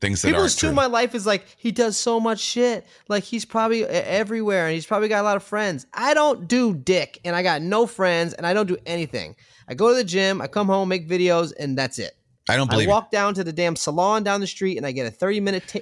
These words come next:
Speaker 2: uh, chair
Speaker 1: The
Speaker 2: massage.
Speaker 1: salon.
Speaker 2: It's called Salon M. I, I only go, I only use it for, uh, massages. I get a chair massage there and that's it. That's all I do, man.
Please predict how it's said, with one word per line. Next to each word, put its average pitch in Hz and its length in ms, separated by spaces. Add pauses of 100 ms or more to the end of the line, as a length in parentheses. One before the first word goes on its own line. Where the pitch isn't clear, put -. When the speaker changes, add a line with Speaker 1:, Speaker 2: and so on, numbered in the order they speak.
Speaker 2:
uh, 139 260 (100)
chair 135 180
Speaker 1:
The 196 60
Speaker 2:
massage. 151 400
Speaker 1:
salon. 139 840 (560)
Speaker 2:
It's 170 140
called 208 240
Salon 196 340
M. 165 200
I, 151 260
I 180 180
only 196 160
go, 160 140
I 165 180
only 180 160
use 165 200
it 147 100
for, 131 200
uh, 104 160
massages. 117 560
I 107 100
get 135 120
a 123 40
chair 160 220
massage 104 380
there 92 120
and 117 80
that's 160 140
it. - 240
That's - 120
all 269 140
I 262 80
do, 277 180
man. 202 280